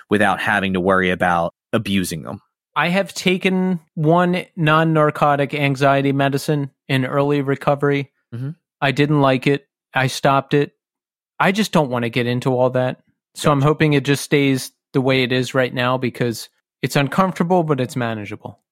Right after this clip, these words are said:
Speaker 1: Gotcha.
Speaker 2: And that's how I'm doing.
Speaker 1: All right.
Speaker 2: Do you, do you feel that is a deep enough and sufficient answer to how I'm doing?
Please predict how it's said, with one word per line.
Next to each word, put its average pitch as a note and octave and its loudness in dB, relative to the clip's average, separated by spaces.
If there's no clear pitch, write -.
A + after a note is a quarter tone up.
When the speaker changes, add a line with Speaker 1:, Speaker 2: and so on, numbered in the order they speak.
Speaker 1:
Gotcha. F2+ -2
Speaker 2:
And C#3 -2
that's D3 2
how D3 2
I'm C3 0
doing. A2 -6
Speaker 1:
All E3+ 0
right. B3 0
Speaker 2:
Do D#3 2
you, E3+ 4
do D#3+ 0
you F3 4
feel F3 0
that D#3+ 2
is D#3 0
a C#3+ 0
deep D3+ -2
enough D3+ 2
and C3 -2
sufficient D3 -2
answer C3 -2
to C3 -4
how C3 -2
I'm C3 -4
doing? C#3 -6